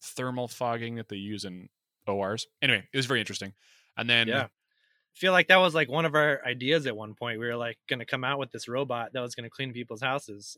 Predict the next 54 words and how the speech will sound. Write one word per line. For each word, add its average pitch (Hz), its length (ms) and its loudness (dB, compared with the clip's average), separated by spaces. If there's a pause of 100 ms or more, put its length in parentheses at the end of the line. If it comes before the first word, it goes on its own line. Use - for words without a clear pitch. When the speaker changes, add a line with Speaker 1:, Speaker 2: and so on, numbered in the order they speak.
(120)
Speaker 2:
and 107 300 -12
somebody 139 300 0
else 131 180 0
did 151 160 0
it. - 100 -4 (400)
<laughs> - 440 -8
Speaker 1:
I, 113 220 2
well, 135 320 8
Speaker 2:
But 117 280 -6
Speaker 1:
it 143 140 0
doesn't 208 260 2
clean. 202 400 -6
All 180 280 4
it 165 80 0
does 165 260 4
Speaker 2:
Oh, 156 60 8
Speaker 1:
is 151 60 10
Speaker 2:
it - 40 6
doesn't 151 120 6
Speaker 1:
spray 160 140 4
this 139 120 2
Speaker 2:
clean, 120 120 2
okay. 117 120 -2
Speaker 1:
disinfectant. 151 400 -2 (100)
I 175 100 10
did 302 200 0
talk 214 220 2
to - 80 -6
him 160 60 -2
about 120 220 2
that 113 140 4
robot, 139 280 0
though. 98 100 -4
I - 20 0
was 104 120 -4
like, 110 140 0
"Hey, 151 160 0
man, 113 200 -2
make 143 220 -4
me 190 100 -6
one 170 260 -4
that 113 180 -4
just 135 400 0
Speaker 2:
<laughs> - 240 -10
Speaker 1:
does 120 220 0
floors. - 640 -10
It'll 120 180 0
analyze 143 420 0
the 135 80 4
Speaker 2:
Right. 113 80 0
Speaker 1:
floor 127 460 0 (280)
and 104 100 -8
then 101 100 -8
pick. - 400 2